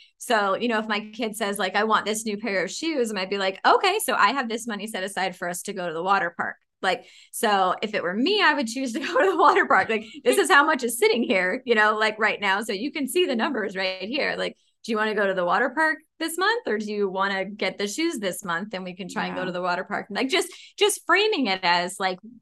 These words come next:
Speaker 1: nobody can say yes to everything at the same time. I think
Speaker 2: Yeah.
Speaker 1: having that timeline perspective too is really important, that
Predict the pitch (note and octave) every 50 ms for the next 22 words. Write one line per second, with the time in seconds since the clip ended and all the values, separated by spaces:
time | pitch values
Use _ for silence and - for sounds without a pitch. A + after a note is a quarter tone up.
0 | _ - A3+ A#3+ A#3 A#3+ B3 C4 C4+ D4 B3+ C4+ B3+ B3+ B3+ A#3+ A#3+ C4 A3+ A3+
1 | A3+ - G#3 G3+ G3 F#3+ F#3 F3+ F#3 - - - A3+ - F3 G#3+ F#3 G3+ G#3 G#3+
2 | A3 A3 G3+ G3+ - - G3+ G#3+ G#3+ G#3+ A3 A3 G#3+ - A#3+ G#3 G#3 F3 - -
3 | - A#3 A#3 F3+ C#3 B2 G#2+ - - A3 B3 B3 A#3+ B3+ C4+ A#3+ A#3+ A#3+ A#3+ G#3
4 | - - - - - A3+ G#3+ G3+ G#3+ A3 G#3+ G#3 F#3+ F#3 F#3 F3+ G3+ F#3+ F3+ -
5 | F3+ E3+ F3 F3 - - E3+ E3+ - - G#3+ G3 G3 F#3+ F3 F3+ F3 E3 D#3+ D#3+
6 | D3+ D#3 - - G#3+ G#3 E3 D#3 D#3+ D3 E3 - D#3+ D#3+ D3+ -